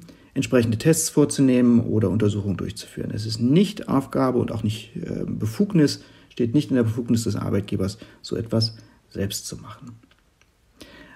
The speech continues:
Ein weiterer, ähm, sehr wichtiger, spannender, interessanter Bereich, den wir im Rahmen der Corona-Krise näher kennengelernt haben,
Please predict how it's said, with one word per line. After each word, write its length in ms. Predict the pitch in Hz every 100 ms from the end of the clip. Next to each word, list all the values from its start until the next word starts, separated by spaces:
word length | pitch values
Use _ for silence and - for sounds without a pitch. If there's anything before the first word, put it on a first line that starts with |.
| -
Ein 440 | - 135 135 131 110
weiterer, 580 | 104 135 165 185 185 170 -
ähm, 500 | - 123 120 117 107 113
sehr 280 | 127 175
wichtiger, 460 | 175 175 170 160 156
spannender, 500 | - 120 123 160 151
interessanter 640 | 92 113 113 117 151 180
Bereich, 500 | 170 127 120 170 170 - - - - _ -
den 180 | 143 139
wir 460 | 143 135 127 113 113 -
im 440 | 120 127 120 113 117
Rahmen 420 | 123 120 120 117
der 160 | 113
Corona-Krise 920 | 110 101 113 127 117 120 120 113 107 - - _ _
näher 280 | 107 113 139
kennengelernt 640 | 147 156 147 131 123 131
haben, 320 | 135 127 131